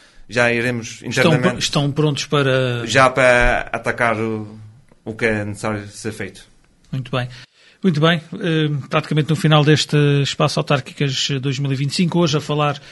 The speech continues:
Speaker 2: da Assembleia de Freguesia do Norte Pequeno. Ehm, Paulo, o que é que pedes às, à população do Norte Pequeno para o próximo domingo, doze de outubro?
Speaker 1: Antes, e quero referir-me aqui a uma situação.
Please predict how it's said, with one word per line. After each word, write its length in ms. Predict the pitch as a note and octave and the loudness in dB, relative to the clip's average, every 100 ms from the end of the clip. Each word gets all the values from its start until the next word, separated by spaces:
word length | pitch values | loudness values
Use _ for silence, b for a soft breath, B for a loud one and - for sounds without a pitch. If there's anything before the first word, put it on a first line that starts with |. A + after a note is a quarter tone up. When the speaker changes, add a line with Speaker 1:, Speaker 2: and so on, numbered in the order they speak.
| B B B B - | B B B B -10
Speaker 2:
da 380 | - B2+ B2+ | -4 0 2
Assembleia 340 | B2+ - C#3 C3+ | 0 0 2 2
de 60 | |
Freguesia 800 | - B2+ B2 C3 C3 B2+ A#2+ A#2 | 0 -2 0 0 0 2 2 0
do 500 | A2+ A2+ A2+ A2+ B2 | -2 -4 -6 -4 -2
Norte 240 | C3 C#3+ - | 0 0 -2
Pequeno. 300 | - D3+ E3 B B B B - | 0 0 0 B B B B -4
Ehm, 500 | C3 B2+ C3 B2+ B2+ B B B B | -2 0 -2 -2 -6 B B B B
Paulo, 240 | D#3 C#3+ - - - | 0 0 -2 -14 -20
o 60 | - _ _ | -20 _ _
que 60 | F#3 | 0
é 40 | |
que 60 | F3+ | 2
pedes 220 | F3 D#3 | 2 2
às, 320 | E3+ D#3 - | 0 0 -4
à 180 | E3+ D#3 | -4 -6
população 400 | D#3 D3+ D3 D3 | -4 -4 -2 0
do 80 | C#3+ | 0
Norte 220 | C#3 B2+ | -2 -4
Pequeno 240 | - B2 C3 B B B - | -4 -4 -4 B B B -4
para 120 | C3+ | 0
o 40 | |
próximo 360 | C#3 C3 - C3 | 2 0 0 -4
domingo, 320 | A#2+ C3 B2 | -2 -4 -2
doze 220 | B2 B2 | -2 -2
de 60 | A#2+ | -2
outubro? 340 | A#2+ A#2+ - - b b b b b b _ _ - D3 | -4 -6 -8 -20 b b b b b b _ _ -6 0
Speaker 1:
Antes, 640 | C#3 C3+ - - - - - | 2 0 -6 -10 -10 -14 -16
e 200 | G#2 G#2 | -12 -10
quero 600 | - G#2+ G2 G2 F#2+ F2+ F2+ | -6 -6 -6 -10 -12 -16 -16
referir-me 520 | - - A2 G2+ G2 | -10 -4 -4 -4 -10
aqui 180 | - G2 | -10 -10
a 60 | |
uma 340 | F#2 F2+ F2+ F2 | -10 -12 -8 -6
situação. 500 | - - F2 - | -6 -8 -12 -16